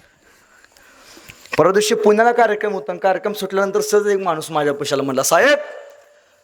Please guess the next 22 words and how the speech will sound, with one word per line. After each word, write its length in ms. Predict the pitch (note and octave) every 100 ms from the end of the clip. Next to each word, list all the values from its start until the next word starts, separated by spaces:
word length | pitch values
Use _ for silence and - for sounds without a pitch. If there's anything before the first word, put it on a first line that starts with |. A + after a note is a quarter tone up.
| _ -
तुम्ही 180 | A3+ A#3+
नेहमी 220 | A3 C4+
म्हणता 600 | C4 A3 C4+ C#4+ B3 - - - _ _ _ _ -
स्त्रियांनी 580 | - A3+ A3+ B3+ C#4 C#4
आमच्यासाठी 600 | A#3 A3 B3+ A#3+ A#3 C4+
हे 240 | F3+ A#3
केलंय, 360 | G#3+ G#3 A3 A#3
स्त्रियांनी 460 | - F#3 G3+ A3
आमच्यासाठी 640 | G#3 E3+ G#3 G3+ F#3 F3 G3+
ते 260 | - E3
केलंय, 400 | E3+ D3+ C#3 D3+ D3 - - - -
एका 280 | F#3+ - B3
वाक्यात 440 | F3+ F#3+ - C4+
पटवून 360 | - A3 A#3+ A#3
सांगा, 260 | G#3 G3+ A3+ - - _ _ -
स्त्रियांनी 560 | - - G#3+ A3 A#3 B3+
पुरुषांसाठी 800 | B3 G3 F3 G#3 G#3 G3+ - G#3+
काय 260 | - C#3+
केले?" 400 | C#3 A#2 A2 G#2+ _ - - B2+
घरात 200 | D#3+ G#3
गेला 220 | G#3 A3+
विचारतात 500 | G#3+ F#3 A#3 A#3